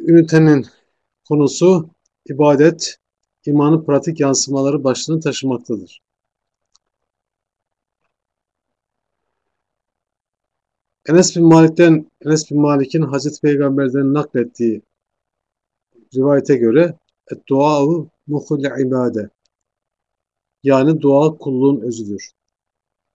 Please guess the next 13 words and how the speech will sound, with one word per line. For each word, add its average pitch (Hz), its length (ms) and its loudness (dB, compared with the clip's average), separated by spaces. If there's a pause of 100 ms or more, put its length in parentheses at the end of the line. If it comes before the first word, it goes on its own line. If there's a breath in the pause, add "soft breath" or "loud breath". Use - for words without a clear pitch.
(880)
İlgili 175 280 2
rivayete 170 400 6
baktığımız 160 500 2
zaman 156 420 0 (1600)
Tirmizi 156 580 4
Davat 151 540 2
bölümünde 123 600 2 (340)
ve 123 160 -6
bir 160 200 4
numaralı 127 560 2 (1160)
bab 143 180 -2
başlığında 139 420 0
geçmektedir. 117 760 -6